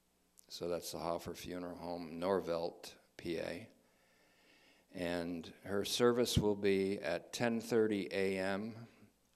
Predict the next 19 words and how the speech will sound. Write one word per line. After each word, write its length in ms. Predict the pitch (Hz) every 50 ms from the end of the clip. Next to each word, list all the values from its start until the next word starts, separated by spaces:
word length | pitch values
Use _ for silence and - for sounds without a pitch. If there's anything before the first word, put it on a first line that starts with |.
| _ -
Wednesday, 680 | 92 104 107 104 95 - - 107 101 104 104 98 - -
November 400 | 80 82 85 95 95 90 95 92
twenty-second, 840 | - - 110 98 90 85 - - - - 110 107 - - 117 117 - - - - _ _ _ _ _ _ _ _ _ _ _ _ _ _ _ _ _ _ _ _ _ -
in 200 | 95 95 92 92
the 80 | 110
funeral 400 | - - 113 110 107 104 101 92
home. 360 | 90 92 101 101 101 101 95 -
And 160 | 80 87 87 -
Pastor 440 | 107 107 104 - - - - 92
Jeff 280 | 90 90 107 104 104 101
Stewart, 500 | - - - - 113 110 110 110 110 -
thank 380 | - - 98 101 104 - - 110
you. 140 | 107 107
You've 300 | 107 104 92 90 90 92
consented, 680 | - 95 92 87 - - 110 101 98 95 - 98 90 -
he's 260 | - 104 107 95 - -
consented 760 | - 87 87 85 - - 107 101 98 - - 90 80 - - - - - - - - - - - - - - - - _ _ -
to 120 | - 90
do 520 | 82 - 98 98 95 95 95 92 87 90